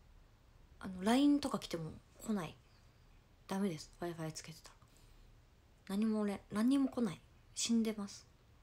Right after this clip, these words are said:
ダメです。ということで、話そうと思うんですけど、本当にご迷惑をおかけしてすみません。ご心配とご迷惑と、メンバーにも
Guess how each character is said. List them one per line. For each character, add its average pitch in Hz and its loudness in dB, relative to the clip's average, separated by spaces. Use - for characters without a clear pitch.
ダ 165 -6
メ 170 -6
で 151 -12
す。 - -20
と 202 -6
い 190 -2
う 185 -4
こ 175 -10
と 170 -12
で、 170 -12
話 196 -4
そ 190 -2
う - -8
と - -8
思 160 -4
う 156 -4
ん 156 -6
で 156 -8
す - -10
け - -12
ど、 156 -14
本 175 -14
当 170 -8
に 175 -8
ご 175 -4
迷 175 -4
惑 170 -8
を - -4
お - -8
か - -12
け 143 -12
し - -8
て - -12
す - -14
み 170 -8
ま 170 -10
せ - -8
ん。 - -10
ご 165 -6
心 156 -2
配 151 -8
と - -10
ご 160 -8
迷 165 -6
惑 170 -10
と、 - -10
メ 196 0
ン 202 0
バ 190 2
ー 190 2
に 190 -2
も 165 -10